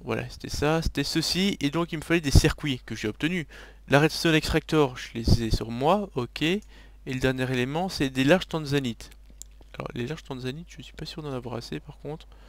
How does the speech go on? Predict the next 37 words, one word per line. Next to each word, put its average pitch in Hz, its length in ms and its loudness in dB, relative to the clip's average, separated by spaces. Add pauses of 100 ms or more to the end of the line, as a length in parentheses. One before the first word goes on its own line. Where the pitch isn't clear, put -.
(680)
Ah 127 40 -4
non, 123 120 -6
j'ai 123 140 -12
pas - 140 -6
eu 147 60 -6
tout - 100 -8
assez 139 180 -8
de - 40 -20
tanzanite. 123 580 -6
Et 123 100 0
tanzanite, 131 640 -6 (140)
si - 180 -4
je 147 60 -14
me 135 80 -10
rappelle 123 240 -10
bien, 127 260 -8 (160)
je 127 160 -14
l'obtenais 123 680 -8
avec 135 460 -6 (160)
du 226 220 -10 (100)
lapis. 147 800 -6 (1700)
Ah 135 180 0
ouais, 185 220 4
mais 143 100 -4
j'ai 123 140 0
pas 117 120 -4
fait - 140 -4
attention. 139 400 -4
Mais 135 180 -6
là, 127 300 4 (120)
par 117 100 -2
exemple, 127 360 -4
je - 80 -12
viens 127 80 -4
d'utiliser 127 440 -6
mon 135 180 -6
diamant 135 540 -4